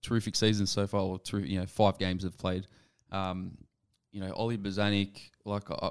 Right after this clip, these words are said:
we said last week, or I said, I think if he keeps this up, the way he's playing, the way he controls the game, um, the way he brings other players into the game, um, I think he's up for Socceroos selection if, you know,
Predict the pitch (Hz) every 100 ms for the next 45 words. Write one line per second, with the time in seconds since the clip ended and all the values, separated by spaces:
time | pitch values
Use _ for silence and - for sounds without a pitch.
0 | 98 101 - 101 95 92 - 98 95 95
1 | 95 95 - 95 95 - - - _ _
2 | _ - 113 - 110 - - 107 - 113
3 | - 107 - 107 - 98 113 - - _
4 | 85 101 107 104 98 - 101 104 107 101
5 | 110 110 113 - 101 101 104 101 101 101
6 | 101 98 95 - 98 95 92 92 90 _
7 | _ - _ _ 98 104 104 104 90 107
8 | 104 98 98 - 104 104 101 101 95 95
9 | 101 101 98 98 104 - _ 95 95 90
10 | 90 - - 104 98 92 - - - 92
11 | 95 95 - 90 - 95 92 - - _
12 | _ - - 104 - - - - 92 98